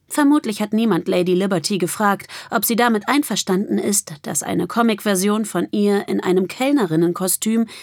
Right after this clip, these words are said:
das Kürzel W R N Y auf der Handfläche serviert. Die gelbrote Farbwahl des Logos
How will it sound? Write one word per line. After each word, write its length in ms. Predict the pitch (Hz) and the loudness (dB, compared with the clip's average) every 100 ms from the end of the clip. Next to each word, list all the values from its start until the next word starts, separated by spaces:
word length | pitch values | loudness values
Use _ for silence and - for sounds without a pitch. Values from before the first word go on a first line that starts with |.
| - - | -20 -8
das 240 | 165 165 - | -4 -4 -2
Kürzel 540 | 220 220 - 185 180 - - - | -2 0 2 2 2 -4 -10 -2
W 520 | 208 208 180 170 160 | 2 2 2 2 2
R 280 | 180 180 175 | 0 0 0
N 180 | 160 165 | 2 2
Y 360 | 156 202 185 | 2 0 0
auf 120 | - - | -2 -6
der 180 | 156 | -4
Handfläche 460 | 202 247 - 147 156 | -2 -2 -4 -4 -2
serviert. 500 | 156 147 139 139 - _ _ _ _ _ _ _ _ _ _ 277 | -2 -4 -6 -10 -20 _ _ _ _ _ _ _ _ _ _ -4
Die 100 | 233 | 0
gelbrote 560 | 285 311 - 226 226 | 0 0 -2 -4 -4
Farbwahl 500 | 208 247 269 - 180 | -4 -4 -4 -2 0
des 180 | 175 - | 0 0
Logos 400 | 220 233 220 | 0 0 -2